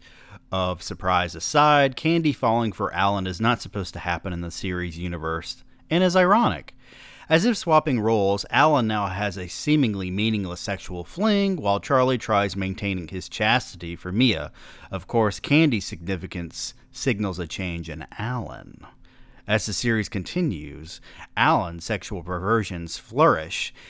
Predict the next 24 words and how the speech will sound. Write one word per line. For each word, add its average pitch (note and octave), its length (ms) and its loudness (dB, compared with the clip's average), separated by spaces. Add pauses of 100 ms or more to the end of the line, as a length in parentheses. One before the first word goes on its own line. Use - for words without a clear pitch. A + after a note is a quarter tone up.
(160)
and A#2 180 2
the A#2+ 60 4
upstanding D#3 640 2
family C#3+ 500 4
man E2+ 360 -4
who F#2+ 180 -2
inspired A2+ 580 2
envy A2 540 2
in F2 140 -6
Charlie F2+ 720 2 (300)
no F2 240 -4
longer D#2 440 -6
exists. D#2 640 -10 (1160)
Candy F#3 360 4
represents G#2 520 0
the G2+ 80 -6
life F#2 420 -2
Alan A2 380 4
never F#2+ 320 -2
experienced F#2+ 560 -6
as F2 120 -8
a F2 60 -6
young E2 300 -6
man. F#2 420 0